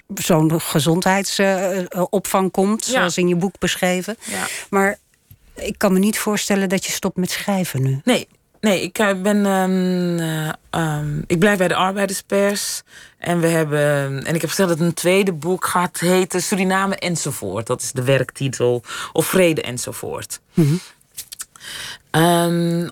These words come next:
Speaker 2: en principe gaat het over, ehm, alle ingrediënten waar Suriname uit bestaat. Ga ik trouwens, ik wil er ook een documentaire over maken. Een zesdelige documentaire over maken.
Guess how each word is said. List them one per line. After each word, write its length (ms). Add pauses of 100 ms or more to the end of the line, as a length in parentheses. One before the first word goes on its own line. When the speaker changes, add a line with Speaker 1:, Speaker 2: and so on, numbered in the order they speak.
(120)
Speaker 2:
en 340
principe 1120
gaat 420
het 260
over, 1040 (100)
ehm, 1200 (840)
alle 240
ingrediënten 720
waar 140
Suriname 500
uit 180
bestaat. 680 (360)
Ga 120
ik 60
trouwens, 420
ik 100
wil 160
er 100
ook 160
een 80
documentaire 680
over 240
maken. 560
Een 100
zesdelige 840
documentaire 720
over 300
maken. 500